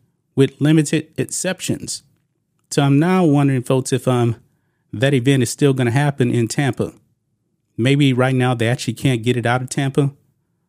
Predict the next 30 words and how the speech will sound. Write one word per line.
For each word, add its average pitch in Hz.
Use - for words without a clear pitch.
um, 110
because 113
they 117
already 120
committed 127
to 110
it, 85
but 113
we'll 131
have 131
to -
see. -
Long 175
said 160
the 147
Supreme 175
Court's 160
decision 139
took 170
away 143
from 139
the 123
organization's 143
value 131
system. 117
Quote, 165
"We 160
are 143
about 131
empowerment. 117